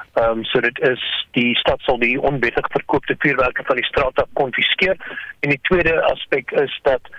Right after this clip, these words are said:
boetes sal opgelui word van ten minste vyfduisend rand vir die onwettige verkoop of gebruik van vuurwerke. Ehm, as jy, eh, eiendom gaan beskadig of onverskillig gaan optree, mag dit selfs ook lei tot 'n arrestasie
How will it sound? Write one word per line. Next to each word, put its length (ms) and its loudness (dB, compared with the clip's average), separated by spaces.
boetes 340 0
sal 140 2
opgelui 500 2
word 280 0
van 160 -2
ten 120 -2
minste 320 -2
vyfduisend 560 -2
rand 240 0
vir 460 2
die 340 2
onwettige 560 0
verkoop 420 -2
of 100 0
gebruik 480 -2
van 200 -2
vuurwerke. 720 0
Ehm, 280 2
as 220 2
jy, 580 2
eh, 520 2
eiendom 340 2
gaan 220 -2
beskadig 680 -2
of 280 0
onverskillig 680 2
gaan 100 -2
optree, 380 0
mag 240 0
dit 160 -4
selfs 260 -2
ook 160 0
lei 160 2
tot 180 0
'n 100 0
arrestasie 720 0